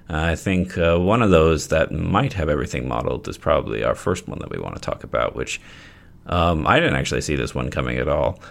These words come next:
This is, uh, a version of Matsuri Toketsu, uh, another sculpt of her. You might remember her, uh, she,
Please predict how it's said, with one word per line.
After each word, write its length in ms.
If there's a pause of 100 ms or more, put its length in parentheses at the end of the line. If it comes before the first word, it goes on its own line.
(220)
This 200
is, 220
uh, 400 (260)
a 460 (280)
version 300
of 200
Matsuri 440
Toketsu, 800 (100)
uh, 300 (200)
another 480
sculpt 480
of 100
her. 360
You 120
might 240
remember 500
her, 540
uh, 280
she, 420